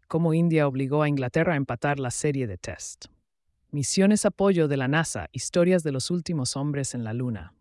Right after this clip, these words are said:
Estados Unidos. Ignora la escalada en Gaza y se aleja aún más de sus aliados.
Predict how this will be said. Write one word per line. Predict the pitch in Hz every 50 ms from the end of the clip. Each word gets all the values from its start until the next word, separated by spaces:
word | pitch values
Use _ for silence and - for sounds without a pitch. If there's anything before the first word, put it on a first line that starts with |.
| _ _ _ _ _
Estados | - 170 180 - - 139 120 117
Unidos. | 107 98 87 82 80 - - - - - _ _ _
Ignora | 185 165 143 160 175 196 226 254 254
la | 233 175
escalada | 156 - - - 139 143 147 165 175
en | 156 135
Gaza | 127 139 143 156 - - 107 78 - - _
y | -
se | 139 - - 139
aleja | 143 151 170 175 - 202 185 - -
aún | - 139 139 151 175 185 175
más | 165 160 165 160 143 -
de | - 110
sus | - - 104 -
aliados. | 104 101 101 104 98 95 - 78 - - - - -